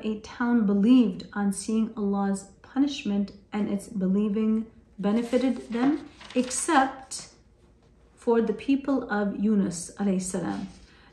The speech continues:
L-, when they saw, except the people of Yunus, when they believed, we granted them reprieve,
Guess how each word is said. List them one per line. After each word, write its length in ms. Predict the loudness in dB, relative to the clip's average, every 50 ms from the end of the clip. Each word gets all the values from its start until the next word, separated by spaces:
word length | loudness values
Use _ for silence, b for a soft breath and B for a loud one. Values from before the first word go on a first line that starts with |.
| b
L-, 220 | -2 -2 -2 -4 -2 0
when 260 | 2 4 4 4 6
they 160 | 6 4 4
saw, 560 | 2 0 -2 -2 0 0 0 0 -2 -4 -6 -10 -16 -20 -20 -20 _ _ _ _ _ _ _ -12
except 500 | -4 -2 0 0 0 -2 -4 -6 -4 -2
the 80 | -2
people 240 | 0 0 0 0 2
of 100 | 2 2
Yunus, 300 | 4 4 4 2 2 0
when 160 | 0 2 4
they 100 | 4 4
believed, 460 | 4 4 4 4 6 6 6 6 6
we 140 | 4 2 2
granted 420 | 2 0 0 0 0 0 -2 -2 -2
them 300 | -2 -2 -2 -4 -6 -6
reprieve, 600 | -4 -4 -4 -4 -6 -2 2 6 6 6 6 6